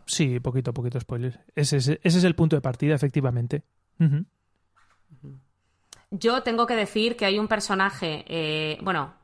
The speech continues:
Speaker 2: mm, hay dos personajes que claramente son los putos amos para mí, que
Speaker 1: Ujú.
Speaker 2: son número cinco,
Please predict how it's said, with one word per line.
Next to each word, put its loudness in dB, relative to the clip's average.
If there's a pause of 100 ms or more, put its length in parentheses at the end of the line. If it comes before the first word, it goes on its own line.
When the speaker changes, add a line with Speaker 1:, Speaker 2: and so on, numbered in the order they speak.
(120)
Speaker 2:
mm, -12 (160)
hay 2
dos -2
personajes 0
que -4
claramente 4
son 0
los -2
putos -2
amos 2
para 0
mí, -8 (300)
que 6
Speaker 1:
Ujú. 8
Speaker 2:
son 4 (360)
número 6
cinco, 0